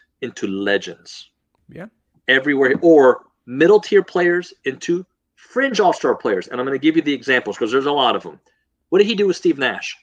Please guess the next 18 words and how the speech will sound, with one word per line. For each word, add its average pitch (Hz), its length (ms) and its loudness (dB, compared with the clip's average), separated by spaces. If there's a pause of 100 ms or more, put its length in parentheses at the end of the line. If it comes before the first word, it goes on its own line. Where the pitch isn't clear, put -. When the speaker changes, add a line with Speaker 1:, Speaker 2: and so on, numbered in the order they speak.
(120)
Speaker 1:
I 185 480 0 (440)
worked 160 360 2
with 123 100 -4
Steve, 95 460 -8
and 120 100 -6
I 120 40 -4
say 123 180 0
that 113 140 -2
like 98 180 -4
a, 98 140 -8
a 98 80 -12
name 107 200 -4
drop, 98 200 -6
but 113 80 -2
I 131 40 2
worked 143 320 -2
with 123 80 -6
Steve, 110 400 -8